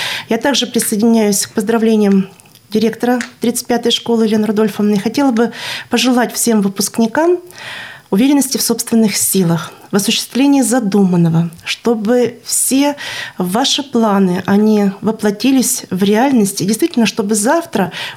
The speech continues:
у нас с вами была просто хорошая такая, знаете, погода солнечная, чтобы нам повезло завтра, да, чтобы мы получили праздничное настроение и всегда помнили, что куда бы мы ни поступали,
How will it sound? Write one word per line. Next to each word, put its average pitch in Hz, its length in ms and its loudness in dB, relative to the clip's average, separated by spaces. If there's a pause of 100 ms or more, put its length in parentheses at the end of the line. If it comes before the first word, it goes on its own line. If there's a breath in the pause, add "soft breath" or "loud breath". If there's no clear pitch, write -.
у 220 60 2
нас 233 160 2
с - 20 -4
вами 226 180 4
была 220 320 0 (280)
просто 294 280 -2
хорошая 262 540 0
такая, 196 320 0
знаете, 220 400 0
погода 240 580 0
солнечная, 214 500 0
чтобы 220 240 -4
нам 247 180 0
повезло 247 500 0
завтра, 185 400 -4
да, 240 240 -2 (400 loud breath)
чтобы 247 260 -2
мы 254 60 2
получили 247 400 0
праздничное 233 640 0
настроение 226 560 0
и - 20 0
всегда 214 320 0
помнили, 196 460 2
что 214 340 0
куда 262 240 0
бы 285 120 2
мы 269 100 4
ни 262 100 4
поступали, 196 760 -2